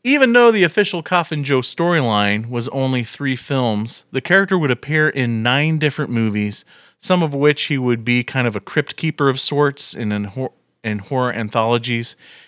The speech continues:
He would also appear in three different T V shows, music videos, and even had his own comic book. <clears throat> Remember the height of Freddy Krueger in the nineteen eighties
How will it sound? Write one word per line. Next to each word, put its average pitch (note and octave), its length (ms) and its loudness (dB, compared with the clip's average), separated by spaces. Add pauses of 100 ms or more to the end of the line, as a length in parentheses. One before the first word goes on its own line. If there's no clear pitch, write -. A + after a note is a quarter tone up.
(120)
He D3+ 60 0
would D3+ 100 6
also D#3+ 260 4
appear C3 380 2
in G#2+ 160 -4
three D3 260 -2
different A#2+ 320 -4
T A#2+ 180 -4
V D#3+ 180 -2
shows, D#3 640 2
music D3 320 0
videos, C#3 680 2
and C3 120 -2
even D3 300 -2
had C#3 280 0
his C3 140 -4
own C3 180 0
comic B2 480 -4
book. - 380 -12 (1000)
<clears throat> - 1400 -10
Remember E3 360 4
the C#3+ 80 2
height D#3+ 340 0
of C3 180 0
Freddy D3+ 360 0
Krueger D#3 440 2
in C3+ 120 2
the A#2+ 80 0
nineteen C3 500 0
eighties C#3+ 640 -2